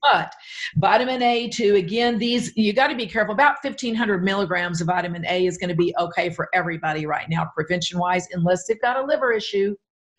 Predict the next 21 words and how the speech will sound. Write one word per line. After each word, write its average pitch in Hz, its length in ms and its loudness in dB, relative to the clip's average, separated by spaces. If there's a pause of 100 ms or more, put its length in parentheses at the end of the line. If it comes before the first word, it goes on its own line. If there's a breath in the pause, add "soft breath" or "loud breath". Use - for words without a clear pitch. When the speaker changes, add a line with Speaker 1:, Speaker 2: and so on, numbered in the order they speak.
(140)
Speaker 2:
So 196 200 0
again, 214 500 0 (640)
be 185 120 6
careful, 240 420 2
everybody. 170 480 -2
Gotta 185 260 0
know 208 300 2
kind 208 240 -4
of 196 80 0
what 202 240 0
you're 180 100 0
doing. 180 420 0 (320 loud breath)
But 240 380 6 (180)
you've 220 140 -4
gotta 262 240 0
be, 220 340 -4
also 214 360 4
know 185 220 0
that 170 180 -2
vitamin, 175 380 -2
the 165 200 -6